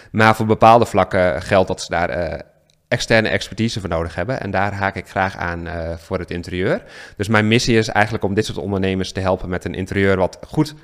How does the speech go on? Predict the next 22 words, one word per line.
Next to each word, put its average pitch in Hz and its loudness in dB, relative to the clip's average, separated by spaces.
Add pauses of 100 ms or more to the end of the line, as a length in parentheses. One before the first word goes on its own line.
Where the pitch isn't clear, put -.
(320)
voor 123 6
hun 107 4
werkt, 135 2
dus - -4
voor - -4
hun 98 -2
bedrijfsmodel. 151 6
Dus - -6
uiteindelijk, 92 -2
eh, 87 -2
dat 117 -2
hoeft 151 -2
niet 160 -2
altijd 123 4
financiële 120 2
groei 110 0
te 101 -8
zijn, 98 2
maar 92 0
in 95 -4
ieder 110 -4
geval 95 0